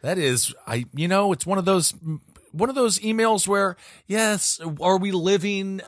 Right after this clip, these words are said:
a life without children? Yes. Do most of our friends that stayed in the hometowns that we come from have a bunch of kids? Sure. And maybe they look down at us. But then I hear stories like that,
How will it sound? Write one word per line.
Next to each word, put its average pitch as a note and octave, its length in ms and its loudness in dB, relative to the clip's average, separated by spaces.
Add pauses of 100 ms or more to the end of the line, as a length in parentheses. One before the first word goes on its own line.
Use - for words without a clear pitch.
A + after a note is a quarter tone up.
a F3 80 0
life E3+ 420 0
without D#3+ 300 0
children? D#3+ 560 0
Yes. B2+ 380 0
Do C3 300 -2
most E3 440 2
of F3+ 100 2
our F3+ 160 6
friends F3 440 -2
that D#3+ 140 -6
stayed E3 300 4
in E3+ 80 0
the D#3+ 100 4
hometowns D#3+ 460 2
that D3+ 80 -2
we D#3 100 -2
come D#3 220 -2
from D3+ 160 0
have D3 260 2
a D3+ 40 0
bunch D3 260 0
of - 100 -8
kids? D3+ 280 0
Sure. C#3+ 500 4 (380)
And C3 100 -6
maybe C#3 160 2
they F#3+ 100 2
look G3 160 2
down A#3 240 4
at E3+ 80 0
us. G#2+ 300 -4 (360)
But C3 100 -6
then D3+ 120 2
I D3+ 60 4
hear D3 160 2
stories E3+ 340 0
like D3 180 -2
that, D3 280 2